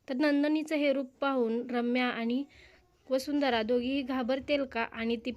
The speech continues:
पुढचं पाऊल काय उचलेल हे त्या दोघींना समजेल का, की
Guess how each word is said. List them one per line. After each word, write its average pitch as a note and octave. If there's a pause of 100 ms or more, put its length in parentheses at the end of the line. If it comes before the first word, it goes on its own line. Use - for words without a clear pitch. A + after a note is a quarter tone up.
पुढचं C4+
पाऊल C#4+
काय C4
उचलेल A#3
हे A#3+
त्या B3
दोघींना A#3+
समजेल A3+
का, G#3+ (480)
की C#4+